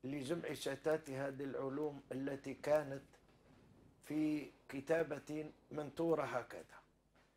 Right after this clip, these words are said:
فنظموها وألفوها، لأن الجمع والتأليف يعطي للأشياء منظرا آخر،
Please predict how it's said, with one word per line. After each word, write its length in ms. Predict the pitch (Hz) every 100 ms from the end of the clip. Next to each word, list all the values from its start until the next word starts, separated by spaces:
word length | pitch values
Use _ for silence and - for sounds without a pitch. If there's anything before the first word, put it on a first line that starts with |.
| _ _ _
فنظموها 1700 | - 139 151 143 - _ _ 139 151 147 147 147 160 160 156 165 190 - _ _ _
وألفوها، 1040 | 107 139 - 160 165 160 - 143 120 117 120 - _ _ -
لأن 420 | 127 - 156 160
الجمع 520 | 160 131 147 120 202 - _ _ _
والتأليف 840 | 117 127 - - 143 160 175 170 143
يعطي 460 | 135 123 - 165
للأشياء 960 | 156 151 143 147 - 135 151 151 175 196 190 _ _ -
منظرا 560 | 131 160 165 165 160 156
آخر، 380 | 151 143 - 82